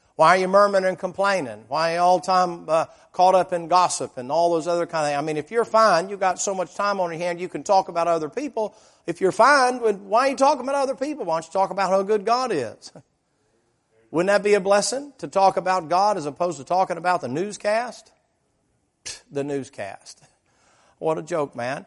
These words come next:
Most people must think there's more prophecy in the newscast than there is in the Bible. They spend more time with it than they do the Bible. You, again, I'm not trying to put you under conviction or anything like that, but, you know, you have a tendency to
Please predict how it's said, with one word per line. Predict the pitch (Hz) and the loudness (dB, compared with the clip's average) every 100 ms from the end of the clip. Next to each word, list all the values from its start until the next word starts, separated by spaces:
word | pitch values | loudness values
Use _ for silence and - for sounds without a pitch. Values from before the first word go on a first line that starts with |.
| _ _ | _ _
Most | 156 156 - | 0 0 0
people | 160 156 | -4 0
must | 156 156 | -2 -2
think | 160 160 | -4 -4
there's | 147 143 | -4 -4
more | 147 156 | -2 -4
prophecy | 143 160 156 139 - 156 | 0 0 0 -2 -6 -4
in | |
the | 143 | -6
newscast | 156 220 - 151 139 139 | -6 -8 -4 -2 -2 -4
than | 135 | -6
there | 156 | -4
is | 151 | -4
in | 135 | -6
the | 123 | -2
Bible. | 156 226 180 | -2 0 -2
They | 135 135 | -2 -4
spend | - 147 147 | -4 -8 -4
more | 147 | -4
time | - 147 135 | 0 0 0
with | 143 143 | -2 -2
it | 220 | -2
than | 147 127 | -4 -6
they | 127 | -6
do | 147 139 | -4 -4
the | |
Bible. | 123 196 262 202 285 _ _ _ _ _ _ _ _ _ _ _ _ _ _ _ - | 0 -2 -2 -10 -16 _ _ _ _ _ _ _ _ _ _ _ _ _ _ _ -2
You, | 180 | 0
again, | 175 190 | 2 2
I'm | 175 | 2
not | 202 196 | 0 0
trying | 185 165 | -2 -2
to | |
put | 151 165 | -6 -6
you | 170 | -4
under | 156 147 | -4 -8
conviction | 147 247 262 165 | -10 -10 -12 -10
or | 135 | -6
anything | 135 139 135 | -6 -6 -4
like | 135 123 | -4 -4
that, | 131 175 220 | -4 -4 -4
but, | 160 151 | -6 -6
you | 214 | -4
know, | 151 170 | -2 -2
you | 196 | 0
have | 170 160 | 0 0
a | |
tendency | 147 - 156 156 165 160 | -2 -6 -6 -8 -6 0
to | 143 | 0